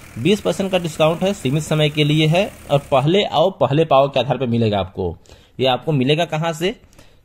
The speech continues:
तो यहाँ पे आपका शांति हार्डवेयर है, जो कि सेवापुरी बनारस में है। उस दुकान का वीडियो भी हम लास्ट में क्लिप लगा देंगे इसमें। यदि दुकान के ऑनर के हम नंबर की बात करें तो सेवन थ्री डबल एट नाइन थ्री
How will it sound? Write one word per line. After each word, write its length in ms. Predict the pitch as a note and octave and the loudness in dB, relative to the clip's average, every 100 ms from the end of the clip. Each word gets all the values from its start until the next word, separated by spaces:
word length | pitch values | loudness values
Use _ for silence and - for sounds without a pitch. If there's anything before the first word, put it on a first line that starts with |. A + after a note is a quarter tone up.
| _ | _
तो 340 | C#3 D3+ D#3 - | 0 0 0 -4
यहाँ 260 | F#2 D3 F3+ | -2 0 0
पे 100 | F3+ | 0
आपका 200 | F3 F#3+ | 0 -2
शांति 560 | - C3+ C3+ C3+ F3 | -2 -2 0 -2 0
हार्डवेयर 580 | F#3 C3+ C3 B2 B2+ D#3 | 0 0 0 2 2 2
है, 360 | D3+ D3+ G3 - - | 2 0 -2 -8 -8
जो 180 | A2 A2+ | -4 -4
कि 200 | B2+ D3 | -2 -4
सेवापुरी 600 | - A#2+ B2+ C3+ C3+ C3+ | -2 0 0 0 0 0
बनारस 400 | A#2+ A2 C#3 D#3 | 0 2 0 0
में 120 | C3+ | 0
है। 220 | D3 - - - _ | -2 -4 -14 -20 _
उस 120 | G#2+ | -10
दुकान 380 | A2 A2 B2 C#3 | -6 -4 -2 -2
का 100 | C#3+ | 0
वीडियो 360 | C#3 B2 A#2+ C#3 | 0 0 0 -2
भी 80 | C#3 | 0
हम 140 | C#3 | 0
लास्ट 280 | A2+ B2 C3+ | 0 -2 -4
में 100 | C3+ | -6
क्लिप 240 | B2+ C#3+ | -4 -2
लगा 220 | B2 G#2+ | 0 0
देंगे 280 | B2 B2 B2+ | 0 0 2
इसमें। 360 | C3 A#2 C#3+ G#3 - - - - _ - | 2 0 -4 -6 -12 -20 -20 -20 _ -6
यदि 300 | B2 D3+ D#3 | 0 2 2
दुकान 460 | B2+ B2+ C#3 D#3 | 0 -2 -2 -2
के 80 | D#3+ | -2
ऑनर 400 | - A#2+ B2+ D3 | -2 -2 -2 -2
के 100 | C#3+ | -2
हम 100 | D#3 | 0
नंबर 320 | B2 A#2+ C#3 | 0 2 0
की 120 | D#3 | 0
बात 220 | C#3+ C#3 C#3+ | 0 0 0
करें 120 | D#3 | -2
तो 80 | D#3+ | -4
सेवन 480 | - C3+ C#3+ E3+ | -4 -2 0 0
थ्री 300 | E3+ D#3 E3 - _ - | -2 -2 -2 -6 _ -8
डबल 400 | G#2 A#2 D3+ D#3 | -2 2 2 2
एट 300 | C#3+ D#3+ - - G#2 | 0 -2 -8 -12 -6
नाइन 320 | G#2+ B2 D3+ | -2 0 -2
थ्री 300 | C#3 C#3+ | -2 -6